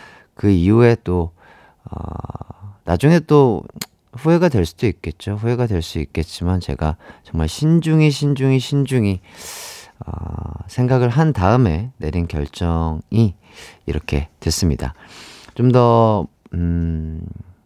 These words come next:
성장할 수 있는 시간을 갖기 위해서 어렵게 또 이런 선택을 하게 됐는데요. 우리 가요광장, 이기광의 가요광장을 사랑해주시고 매일매일 청취해주시는 많은 청취자분들께 조금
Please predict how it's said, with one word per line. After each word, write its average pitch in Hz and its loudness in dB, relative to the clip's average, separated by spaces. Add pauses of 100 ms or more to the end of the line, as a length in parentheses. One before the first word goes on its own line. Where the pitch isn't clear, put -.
(180)
성장할 147 4
수 - -2
있는 110 4
시간을 110 -2
갖기 131 0
위해서 92 0 (840)
어렵게 101 2
또 82 0
이런 80 2
선택을 95 -2
하게 110 0
됐는데요. 78 0 (640)
우리 90 -2
가요광장, 107 2
이기광의 101 0
가요광장을 98 0
사랑해주시고 104 -4
매일매일 131 2
청취해주시는 113 -4
많은 85 -2
청취자분들께 90 -4
조금 82 -4